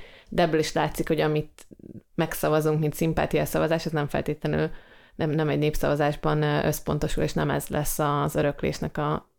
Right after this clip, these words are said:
a módja. Viszont, hogyha visszakanyarodunk egy icipicit Erzsébethez,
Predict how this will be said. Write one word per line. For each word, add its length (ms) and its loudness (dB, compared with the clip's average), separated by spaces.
a 160 -4
módja. 500 0
Viszont, 340 4
hogyha 300 4
visszakanyarodunk 600 2
egy 120 0
icipicit 460 -2
Erzsébethez, 800 2